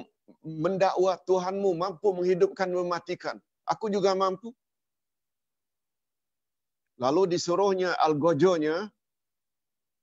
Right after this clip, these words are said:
bawa dua orang banduan di depan Ibrahim. Dia suruh tukang bunuh ni, algojonya,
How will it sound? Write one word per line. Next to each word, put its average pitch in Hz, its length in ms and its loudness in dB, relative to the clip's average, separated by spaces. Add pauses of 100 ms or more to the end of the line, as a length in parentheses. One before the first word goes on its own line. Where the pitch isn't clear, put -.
(100)
bawa 180 580 0
dua 170 320 2
orang 180 400 0
banduan 170 640 0 (1400)
di 143 140 2
depan 196 420 0 (920)
Ibrahim. 170 680 -2 (360)
Dia 170 200 0
suruh 202 320 0 (560)
tukang 170 360 -2
bunuh 196 320 0
ni, 180 200 -2
algojonya, 165 880 0